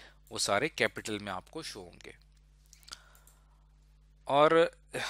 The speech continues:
यहाँ पे आपके पास एक शॉर्टकट मौजूद है जिसकी मदद से आप फॉन्ट साइज इंक्रीज कर सकते हैं और यहाँ पे आप फॉन्ट साइज डिक्रीज कर सकते हैं। Normally फॉन्ट साइज का आपके पास यहाँ पे ऑप्शन मौजूद है, ऐसे कि हम इसको डिस्कस कर चुके हैं फॉन्ट साइज को।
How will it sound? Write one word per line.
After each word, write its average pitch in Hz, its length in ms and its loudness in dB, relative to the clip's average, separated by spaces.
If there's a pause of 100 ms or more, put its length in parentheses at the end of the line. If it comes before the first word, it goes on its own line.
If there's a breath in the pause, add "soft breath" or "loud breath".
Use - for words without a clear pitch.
(120)
यहाँ 139 240 4
पे 180 100 0
आपके 175 240 0
पास 170 240 -2
एक 170 100 -8
शॉर्टकट - 460 -6
मौजूद 127 360 -6
है 143 80 2
जिसकी - 280 -6
मदद 123 320 -2
से - 260 -2
आप 123 260 2
फॉन्ट 147 380 -6
साइज 127 420 0
इंक्रीज 123 460 -4
कर 165 120 -2
सकते - 360 -6
हैं 165 240 -6 (520 loud breath)
और 131 200 0
यहाँ 123 300 -2
पे 180 120 -8
आप 143 160 2
फॉन्ट 123 340 -6
साइज 151 340 -2
डिक्रीज 113 380 -2
कर 95 140 -6
सकते - 320 -12
हैं। 95 200 -18
Normally 147 380 -2
फॉन्ट 139 280 -4
साइज 135 280 0
का 139 120 -2
आपके - 180 -2
पास 123 300 -2
यहाँ 110 140 -6
पे 110 100 -10
ऑप्शन 110 320 -10
मौजूद 104 380 -12
है, 147 140 -4 (460 loud breath)
ऐसे - 200 -2
कि 135 300 -2 (480 loud breath)
हम 117 120 -8
इसको 117 200 -6
डिस्कस 120 360 -2
कर 123 120 -4
चुके - 280 -10
हैं 143 80 -6
फॉन्ट 131 320 -8
साइज 127 300 0
को। 170 220 -14